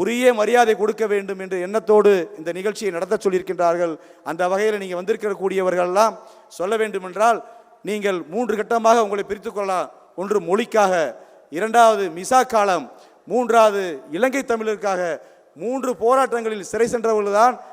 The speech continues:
இங்கே அமர்ந்திருக்கக்கூடியவர்களே தொண்ணூறு விழுக்காடு நீங்கள் இருப்பீர்கள். அதை யாராலும் மறந்துவிட முடியாது.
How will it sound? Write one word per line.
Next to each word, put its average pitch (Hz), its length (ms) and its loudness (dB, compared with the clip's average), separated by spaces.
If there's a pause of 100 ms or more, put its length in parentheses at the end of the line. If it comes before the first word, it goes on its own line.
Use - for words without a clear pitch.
(100)
இங்கே 190 160 -6
அமர்ந்திருக்கக்கூடியவர்களே 214 1040 -2
தொண்ணூறு 233 400 0
விழுக்காடு 233 420 6
நீங்கள் 196 280 0
இருப்பீர்கள். 202 520 2 (180)
அதை 170 180 2
யாராலும் 214 440 8
மறந்துவிட 208 380 2
முடியாது. 180 540 0